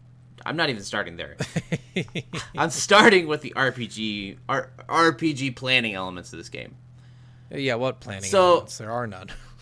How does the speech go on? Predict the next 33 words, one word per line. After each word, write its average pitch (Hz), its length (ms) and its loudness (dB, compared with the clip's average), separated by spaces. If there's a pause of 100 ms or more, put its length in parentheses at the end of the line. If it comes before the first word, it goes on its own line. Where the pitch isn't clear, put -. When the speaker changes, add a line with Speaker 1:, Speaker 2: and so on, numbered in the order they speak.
(680)
Speaker 1:
Well, 180 140 6
you 170 160 6
can 170 160 -2
plan 156 340 0
to 143 80 -2
put, 143 380 -2
like, 123 100 -2
stashes 113 580 0
of 101 140 -8
weapons 107 340 -4
or 107 80 -4
bandages 104 560 -6
on 110 60 -8
the - 80 -4
Speaker 2:
I 226 140 2
Speaker 1:
maps - 180 0
or 165 40 -4
Speaker 2:
n-, 151 40 -4
Speaker 1:
whatever, 113 300 -2
or - 60 -2
Speaker 2:
I 208 240 2
Speaker 1:
at 226 40 -4
Speaker 2:
never 165 420 0
got 131 340 -6
that 107 180 -2
option. 104 400 -8
I 107 100 -8
don't 139 140 -8
know 135 100 -8
how 117 160 -6
you 104 180 -6
do 98 200 -12
that. 92 260 -18